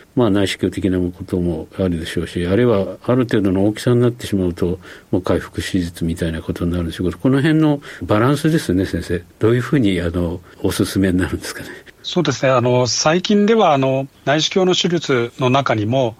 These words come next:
Speaker 2: あの、ロボット支援下手術っていうのも導入されていたりします。いずれも傷が小さい手術になってきますけども、脳包性病変はちょっとがんとは違う病気になりますので、そういった傷の小さい手術が適用されやすいです。まあ、なので、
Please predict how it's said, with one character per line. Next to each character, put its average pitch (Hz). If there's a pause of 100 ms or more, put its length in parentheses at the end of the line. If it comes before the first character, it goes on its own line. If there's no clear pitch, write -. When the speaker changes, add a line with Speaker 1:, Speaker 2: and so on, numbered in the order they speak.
Speaker 2:
あ 127
の、 117
ロ 110
ボ 127
ッ -
ト 147
支 -
援 160
下 165
手 -
術 139
っ -
て -
い 117
う 113
の 135
も 143
導 117
入 120
さ 120
れ 117
て 120
い 113
た 123
り 113
し -
ま 104
す。 101 (260)
い 139
ず 151
れ 180
も 185
傷 156
が 180
小 185
さ 214
い -
手 165
術 131
に 117
な 113
っ 110
て 110
き 113
ま 113
す 113
け 113
ど 101
も、 120 (380)
脳 147
包 175
性 185
病 202
変 135
は 143 (240)
ち -
ょ 220
っ -
と 180
が 175
ん 190
と 165
は 139
違 -
う - (200)
病 139
気 139
に 135
な 135
り 135
ま 151
す -
の 110
で、 127
そ 139
う 139
い -
っ 139
た 156
傷 139
の 151
小 151
さ 170
い 156
手 147
術 139
が 143 (220)
適 -
用 139
さ 131
れ 135
や 143
す -
い 131
で 98
す。 - (540)
ま 151
あ、 -
な 160
の 151
で、 175